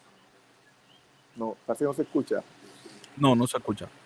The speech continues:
Speaker 1: Pero él dice, él está diciendo que el dinero no existe en el siglo veinticuatro y que no existen las clases sociales y que no se le paga a la gente. Eh, so, ellos,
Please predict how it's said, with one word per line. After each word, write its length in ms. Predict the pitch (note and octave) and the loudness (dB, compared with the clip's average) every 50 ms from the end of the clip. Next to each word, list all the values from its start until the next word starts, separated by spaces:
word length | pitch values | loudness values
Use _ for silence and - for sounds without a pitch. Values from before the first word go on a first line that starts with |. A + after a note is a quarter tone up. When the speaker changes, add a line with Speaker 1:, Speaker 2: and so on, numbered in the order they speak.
| - - - - | -20 -8 0 4
Speaker 1:
Pero 120 | C#3 C#3+ | 4 6
él 60 | D#3 | 8
dice, 360 | F3 F#3+ - F3+ C#3+ C3 - - - - - - - - - - - - - - - - | 8 8 10 10 8 8 4 -4 -18 -20 -20 -20 -20 -20 -20 -20 -20 -20 -20 -20 -4 4
él 140 | - D3 D3+ | 4 4 6
está 120 | D3 - | 6 8
diciendo 420 | F#3+ F#3 G#3 A3 G#3+ G#3 G3 D#3+ - - - _ - | 8 8 10 8 8 8 8 6 6 0 -20 _ 0
que 380 | - D#3+ D#3+ D#3 D3+ D3 D3 - | 4 8 10 10 10 10 8 6
el 160 | D#3+ D#3+ D#3 | 4 4 4
dinero 320 | D3+ E3+ D#3 E3 F3+ F#3+ | 2 0 4 6 6 6
no 140 | F#3+ F#3 F#3+ | 6 6 4
existe 880 | F#3 - - G3+ F#3+ - _ - D#3+ D#3+ D#3+ D#3 D3+ C#3+ D3 C#3+ - C#3+ | 4 4 2 -2 -2 -2 _ 2 6 8 10 10 10 8 6 4 4 2
en 80 | C#3+ | 2
el 60 | C#3+ C3 | 2 0
siglo 260 | - D3+ D3+ D#3+ E3 | 0 2 4 4 4
veinticuatro 760 | D#3+ D#3 C#3 - D3+ - C#3+ C3 B2 B2 A#2+ - A#2 B2 - - _ _ _ _ - - - - - _ - | 2 0 0 -2 -2 2 6 8 8 8 6 6 0 0 0 -2 _ _ _ _ -20 -20 -20 -20 -20 _ -4
y 80 | D3+ C#3 | 0 4
que 80 | - | 6
no 60 | D#3 | 6
existen 280 | C#3+ C3 D#3+ - - F#3+ | 6 6 2 2 4 4
las 120 | F3+ E3 | 4 6
clases 280 | - F3 D#3+ D#3 E3 D#3 | 8 8 6 6 6 -2
sociales 760 | - E3+ D3 - D3+ D3 D3 C#3 C#3 C#3 C#3 C3+ C3+ C#3 C3+ - _ _ _ _ _ _ _ _ - | -2 -2 -2 4 8 10 12 12 12 10 8 6 2 0 -2 -6 _ _ _ _ _ _ _ _ -6
y 120 | - C#3 B2 | -6 -6 -4
que 260 | - D3 C#3 C3+ C3 | 0 0 0 0 0
no 100 | C3+ C3+ | -2 0
se 120 | - F3 | 4 6
le 100 | E3 D#3 | 6 6
paga 300 | D#3+ - D#3 D#3 D#3 D#3 | 8 8 8 10 10 10
a 20 | D3 | 10
la 120 | C#3+ C3+ | 8 8
gente. 720 | C3+ C#3 C#3+ C#3+ C#3 B2+ - - C3+ C3 C3 C3 B2+ B2+ - _ _ _ _ _ - - | 6 2 -4 -4 -4 -8 -4 -2 0 0 0 0 -2 -4 -6 _ _ _ _ _ -10 -6
Eh, 720 | B2 A#2+ A#2+ A#2+ A#2+ A#2 A#2 A2+ A2+ A#2 A2+ A2+ A2+ A#2 - _ _ | -4 -2 0 0 0 0 0 0 0 2 2 0 0 -2 -6 _ _
so, 600 | - - - C#3 C3 B2+ B2+ B2 B2 B2 A#2+ B2 B2+ | -20 -10 -4 0 2 4 4 4 4 4 4 6 6
ellos, 320 | C3 C3+ D3+ D#3 D3 C3+ | 6 6 6 6 4 4